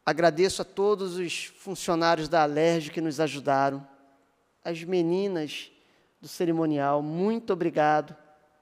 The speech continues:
por tudo. Vocês, mais uma vez, abrilhantaram um evento organizado por esse que vos fala. Muito obrigado mesmo, muito obrigado aos câmeras, muito obrigado ao pessoal da segurança,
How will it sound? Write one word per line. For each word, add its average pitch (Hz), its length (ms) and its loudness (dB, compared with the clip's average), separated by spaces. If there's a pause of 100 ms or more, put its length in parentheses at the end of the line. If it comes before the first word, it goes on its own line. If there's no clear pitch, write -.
por 165 180 -6
tudo. 170 440 -4 (560)
Vocês, 170 360 0
mais 190 460 2
uma 196 180 0
vez, 175 600 -4 (200)
abrilhantaram 175 1160 0 (640)
um 180 160 0
evento 175 720 -2 (500)
organizado 170 800 4
por 170 220 -6
esse 180 240 -2
que 175 100 -14
vos 151 200 -12
fala. 156 360 -4
Muito 185 240 -6
obrigado 165 380 0
mesmo, 160 160 -4
muito 185 160 -8
obrigado 180 320 -2
aos 170 180 -4
câmeras, 165 680 -4 (640)
muito 175 200 -2
obrigado 190 580 2
ao 180 120 6
pessoal 180 440 2
da 175 100 2
segurança, 165 920 -4